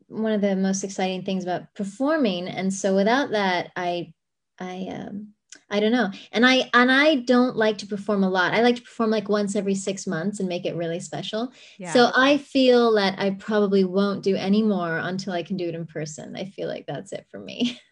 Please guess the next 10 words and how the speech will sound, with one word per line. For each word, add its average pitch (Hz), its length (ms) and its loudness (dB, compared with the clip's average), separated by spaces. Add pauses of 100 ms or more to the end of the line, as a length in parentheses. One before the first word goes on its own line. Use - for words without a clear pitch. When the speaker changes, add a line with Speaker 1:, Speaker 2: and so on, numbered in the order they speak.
Speaker 1:
<laughs> - 200 -20
Speaker 2:
That's 214 120 -2
Speaker 1:
honestly. 233 300 -6 (100)
Speaker 2:
interesting. 190 720 -8
That's 233 200 -12
Speaker 1:
Yeah. - 100 -4
Speaker 2:
really 330 200 -6
interesting 320 540 -10
to 202 120 -12
me. 175 160 -10